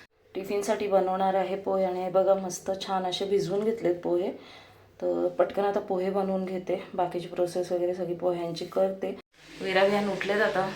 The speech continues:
त्यांचं एक बाजूला लगबग सगळी सुरू झाली. तर मी पटकन आता टिफिन बनवून घेते आणि फक्त ना आता चपात्याच व्हायच्या आहेत आणि पोहे. तर विहानचं कसं असतं, विहानला दोन टिफिन लागतात, विराला एकच लागतो. विरा एक वाजता येते, विहान चार वाजता येतो.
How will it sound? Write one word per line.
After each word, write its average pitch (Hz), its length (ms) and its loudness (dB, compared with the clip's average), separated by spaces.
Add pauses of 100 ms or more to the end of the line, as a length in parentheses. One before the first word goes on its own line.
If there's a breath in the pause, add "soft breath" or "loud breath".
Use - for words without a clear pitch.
(120)
त्यांचं 196 260 2
एक 170 160 0
बाजूला 185 420 4
लगबग 180 340 0
सगळी 190 300 -2
सुरू 190 300 -2
झाली. 202 320 0 (320 loud breath)
तर 180 40 -4
मी 196 140 0
पटकन 202 280 0
आता 196 240 0
टिफिन 190 280 -4
बनवून 190 280 0
घेते 196 220 0
आणि 190 140 2
फक्त 202 300 -6
ना 208 80 0
आता 214 160 -4
चपात्याच 202 540 0
व्हायच्या 202 360 0
आहेत 226 120 -6 (320 loud breath)
आणि 180 180 -2
पोहे. 185 420 -2
तर 185 580 2 (340 loud breath)
विहानचं 202 360 4
कसं 214 220 2
असतं, 214 180 -2
विहानला 196 380 0
दोन 196 200 -2
टिफिन 196 260 -2
लागतात, 185 380 -2
विराला 180 300 2
एकच 190 300 0
लागतो. 196 240 -2
विरा 175 180 0
एक 175 220 4
वाजता 180 260 0
येते, 180 160 0
विहान 190 280 -2
चार 175 280 2
वाजता 180 240 0
येतो. 170 200 0